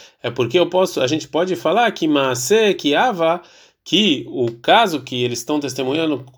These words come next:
quando é que aconteceu? Ou Besof Shtaim, Ava, ou Betchilat Shalosh, no final da segunda hora, no início da terceira hora.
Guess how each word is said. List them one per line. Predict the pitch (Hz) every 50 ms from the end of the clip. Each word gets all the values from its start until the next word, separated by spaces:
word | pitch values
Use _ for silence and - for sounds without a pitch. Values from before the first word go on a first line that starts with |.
| _ _ _
quando | - 139 143 160
é | 180 170
que | - 151
aconteceu? | - 143 127 113 120 104 - - 104 107 135
Ou | 165 196 196
Besof | 185 170 - - 175 160 147 -
Shtaim, | - - 147 120 117 117 117 117
Ava, | 120 120 120 127 147
ou | 156 180 180
Betchilat | 190 190 190 - - 185 185 196 202 196 -
Shalosh, | 220 220 220 214 196 151
no | 147 135
final | 127 123 139 131 160 196 214
da | 202 175
segunda | - - 143 143 135 131
hora, | 131 131 143
no | 151 160
início | 165 185 226 277 294 233 - 196 160
da | 151 135
terceira | 123 139 123 120 123 - 135 123 120 117
hora. | 113 107 104 98 90 87 -